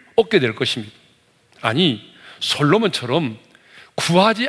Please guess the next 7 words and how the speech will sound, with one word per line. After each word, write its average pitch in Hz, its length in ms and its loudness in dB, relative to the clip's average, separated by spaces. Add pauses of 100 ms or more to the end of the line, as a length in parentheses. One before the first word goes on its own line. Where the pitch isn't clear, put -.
않는 165 320 0
것까지라도 185 920 0
덤으로 196 440 2
얻게 147 220 -2
되는 117 440 -4 (500)
놀라운 143 480 4
축복을 147 640 -2